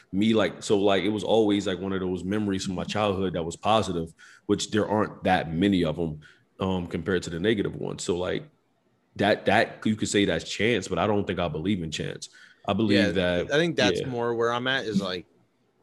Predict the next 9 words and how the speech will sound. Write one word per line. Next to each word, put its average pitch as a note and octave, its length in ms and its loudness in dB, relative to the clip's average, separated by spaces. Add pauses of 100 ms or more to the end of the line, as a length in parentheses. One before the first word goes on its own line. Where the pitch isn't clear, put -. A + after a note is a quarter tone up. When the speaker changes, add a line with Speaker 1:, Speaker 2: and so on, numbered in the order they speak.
(220)
Speaker 2:
there's, C3+ 400 -2 (640)
in D3+ 180 -2
my D#3+ 220 0
experiences, A#2+ 880 -4
and G#2+ 100 -6
I'm, G2+ 220 -8
I'm G#2 160 -10
sure G#2+ 240 -6
you G2+ 320 -8